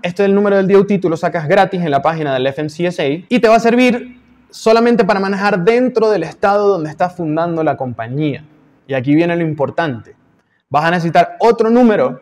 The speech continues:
para poder manejar y llevar cargas a lo largo de los cuarenta y ocho estados continentales de los Estados Unidos. Y ese número es el número M C, M C Number o Motor Carrier Number. Y esto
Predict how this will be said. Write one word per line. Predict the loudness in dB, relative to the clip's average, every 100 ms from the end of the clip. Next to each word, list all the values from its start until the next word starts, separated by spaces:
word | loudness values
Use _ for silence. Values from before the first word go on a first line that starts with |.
| -4
para | -2 0
poder | 0 -2
manejar | -4 -6 -2 -2 -2
y | -4
llevar | -2 -2
cargas | 2 2 2 -2 -4 -8
a |
lo | -6 -2
largo | 0 0
de | -2
los | -4
cuarenta | -4 -4 -4 -4
y | -4
ocho | -4 -10
estados | -4 -4 -4
continentales | -6 -10 -8 -8 -4 0 0 0
de | -4
los | -8
Estados | -10 -8 -8 -8
Unidos. | -12 -14 -16 _ _ _
Y | 0
ese | 2 4
número | 4 4 4 2 -4 -6
es | -4 -4 -8 _
el | -4 -2
número | 0 0 0 0 -2 -8
M | -6 -4 -6
C, | -8 -8 -8 -12
M | -6 -2 -2
C | -2 -4
Number | -2 -4 -4 -6 -8 -8
o | -8
Motor | -4 -4 -2 -4 -4
Carrier | -2 0 2 2 2
Number. | 0 -2 -4 -6 -12 -4
Y | 2
esto | 2 0 0 0 0